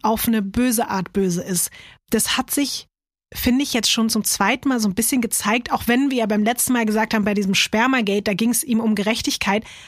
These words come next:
Aber leider muss ich sagen, so sympathisch ich ihn an sich auch finde, er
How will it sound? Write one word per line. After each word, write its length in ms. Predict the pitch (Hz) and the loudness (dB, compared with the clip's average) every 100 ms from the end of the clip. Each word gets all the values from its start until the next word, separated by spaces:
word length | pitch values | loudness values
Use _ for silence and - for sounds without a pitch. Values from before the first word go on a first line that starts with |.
| - - | -6 0
Aber 500 | 254 294 190 185 247 - - - | 0 2 0 0 -4 -8 -20 -4
leider 260 | 196 220 | 0 2
muss 200 | 269 262 | 2 0
ich 120 | 277 - | 0 0
sagen, 320 | 196 185 185 | 0 0 0
so 100 | 190 | 0
sympathisch 540 | 190 190 220 240 - | 0 2 0 2 0
ich 220 | 226 - 240 | 0 -2 0
ihn 120 | 220 | 0
an 140 | 202 | 2
sich 260 | 190 240 - | 2 0 -2
auch 100 | 214 | -4
finde, 460 | - 214 226 262 302 - - - - _ - | 0 2 2 0 -2 -8 -20 -20 -20 _ -2
er 420 | 208 202 208 214 | 0 2 0 -2